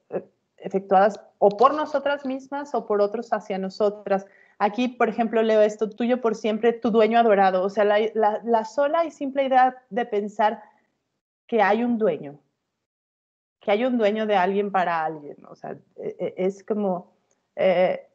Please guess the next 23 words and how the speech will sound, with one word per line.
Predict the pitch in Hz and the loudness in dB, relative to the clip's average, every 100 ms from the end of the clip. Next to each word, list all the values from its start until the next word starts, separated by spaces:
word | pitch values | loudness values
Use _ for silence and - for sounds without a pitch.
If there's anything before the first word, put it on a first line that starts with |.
| _ _ _ | _ _ _
dices, | 196 - 202 | -10 -6 2
"Bueno, | 233 220 202 196 _ - | 2 2 0 -8 _ -12
eh, | 196 185 190 _ _ _ _ _ _ | -10 -10 -14 _ _ _ _ _ _
otros | - 214 208 208 | -4 -2 0 -2
tiempos", | 226 214 220 | 0 0 0
porque | 220 226 233 | -2 0 2
de | 240 | 2
hecho | 254 | 0
este | 285 285 | -2 -2
te-, | 277 254 - | 0 0 0
este | 220 - 262 | -4 -4 -2
pedacito | 240 214 214 214 233 | 2 0 0 -4 -2
de | |
texto | 226 220 - - 226 233 _ _ - | -2 -4 -6 -4 -4 -4 _ _ -4
es, | 208 - | -4 2
se | 226 | 0
acerca | 202 226 226 226 | 4 2 2 0
mucho | 226 240 240 220 | 2 -2 -4 -6
más | 208 208 - | -6 -6 -8
al, | 170 - | -10 -6
al, | 165 165 165 - | -6 -6 -8 -6
al | 165 | -6
de | 165 | -6